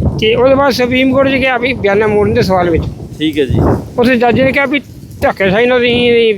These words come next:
Speaker 1: ਜ਼ਮੀਨ ਵਾਲੀ।
Speaker 2: ਠੀਕ ਹੈ।
Speaker 1: ਤੇ ਪੈਸੇ ਕਾਹਦੇ ਮੰਗਦੇ ਆ, ਵਾਪਸ ਬਿਆਨਾ ਮੋੜ ਕੇ।
Speaker 2: ਕਿੰਨੇ ਸਾਲ ਇਹਨਾਂ ਨੇ ਜ਼ਮੀਨ ਤੇ ਕਬਜ਼ਾ ਕਰੀ ਰੱਖਿਆ? ਕਿੰਨੀ ਦੇਰ ਵਾਹੀ ਇਹਨਾਂ ਨੇ ਲਗਭਗ?
Speaker 1: ਪੱਚੀ, ਉੱਨੀ ਸੌ ਪਚਾਨਵੇਂ ਤੋਂ ਲੈ ਕੇ
Speaker 2: ਉਸ ਤੋਂ ਲੈ ਕੇ ਹੁਣ ਤੱਕ ਵਾਹੁੰਦੇ ਰਹੇ?
Speaker 1: ਹੁਣ, ਹੁਣ ਤੱਕ।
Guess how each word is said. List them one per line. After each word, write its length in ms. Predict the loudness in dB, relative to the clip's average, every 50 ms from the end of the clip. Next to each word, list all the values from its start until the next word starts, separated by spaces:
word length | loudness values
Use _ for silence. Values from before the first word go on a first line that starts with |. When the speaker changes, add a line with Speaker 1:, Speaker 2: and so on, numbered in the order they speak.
| -2 -6
Speaker 1:
ਜ਼ਮੀਨ 400 | -4 -2 -2 0 2 2 2 2
ਵਾਲੀ। 220 | 2 2 0 -2 -2 -6 -10 -16 -18 -20 -20 -12 -10
Speaker 2:
ਠੀਕ 220 | -10 -10 -8 -8
ਹੈ। 160 | -10 -10 -10 -14 -20 -20 -20 -6 -2
Speaker 1:
ਤੇ 240 | 0 2 2 2 2 2 0 -2 -4 -4
ਪੈਸੇ 240 | -2 0 0 0 0
ਕਾਹਦੇ 180 | 0 0 0 0
ਮੰਗਦੇ 240 | 0 0 0 0 0
ਆ, 60 | 0
ਵਾਪਸ 260 | 2 0 0 0 0
ਬਿਆਨਾ 220 | 0 0 0 0
ਮੋੜ 160 | 0 0 -2 -4
ਕੇ। 140 | -8 -12 -14 -14 -10 -6
Speaker 2:
ਕਿੰਨੇ 300 | -4 -2 0 2 2 2
ਸਾਲ 240 | 2 2 2 2 2
ਇਹਨਾਂ 180 | 2 2 2 2
ਨੇ 120 | 2 2
ਜ਼ਮੀਨ 340 | 2 2 2 2 2 0 0
ਤੇ 140 | 0 -2 -2
ਕਬਜ਼ਾ 320 | 0 -2 -2 0 -2 -2
ਕਰੀ 240 | 0 2 2 2 2
ਰੱਖਿਆ? 340 | 2 2 0 0 0 -2 0
ਕਿੰਨੀ 260 | 0 0 0 0 0
ਦੇਰ 200 | 2 2 2 2
ਵਾਹੀ 260 | 2 2 2 2 0
ਇਹਨਾਂ 140 | -2 -4 -6
ਨੇ 80 | -10 -12 -14 -16 -20 -20 -18 -14 -12 -12 -12 -14 -16 -20 -16 -8 -4
ਲਗਭਗ? 360 | -4 -4 -4 -2 -2 0 0 0 -2 -2 -4 0 2 2 2
Speaker 1:
ਪੱਚੀ, 280 | 2 0 -2 -6 -12 -14 -12 -10 -10 -4 0
ਉੱਨੀ 200 | 2 2 4 2
ਸੌ 220 | 2 2 2 2 2
ਪਚਾਨਵੇਂ 560 | 2 0 0 0 0 0 0 2 2 2 2
ਤੋਂ 240 | 2 2 2 2 2
ਲੈ 220 | 2 0 0 0
ਕੇ 200 | 0 0 0 0
Speaker 2:
ਉਸ 80 | 0 0
ਤੋਂ 160 | 0 0 0
ਲੈ 140 | 2 2 2
ਕੇ 100 | 2 0
ਹੁਣ 200 | 0 0 0 0
ਤੱਕ 180 | 0 -2 0 0
ਵਾਹੁੰਦੇ 300 | 0 0 0 2 2 2
ਰਹੇ? 100 | 2 2
Speaker 1:
ਹੁਣ, 80 | 2
ਹੁਣ 200 | 2 0 0 -2
ਤੱਕ। 140 | -4 -8 -12